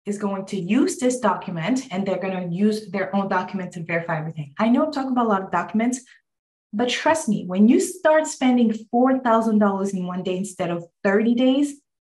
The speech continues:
you're gonna want to have as many documents to hold you accountable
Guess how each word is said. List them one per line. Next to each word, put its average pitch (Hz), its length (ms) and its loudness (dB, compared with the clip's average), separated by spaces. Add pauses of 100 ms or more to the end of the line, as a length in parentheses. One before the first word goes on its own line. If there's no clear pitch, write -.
(180)
you're 202 240 2
gonna 220 280 4
want 247 440 2
to 208 180 -2
have 190 260 4
as 190 160 -8
many 196 260 -2
documents 170 500 -6
to 170 100 -10
hold 226 380 0
you 262 100 0
accountable 190 800 -2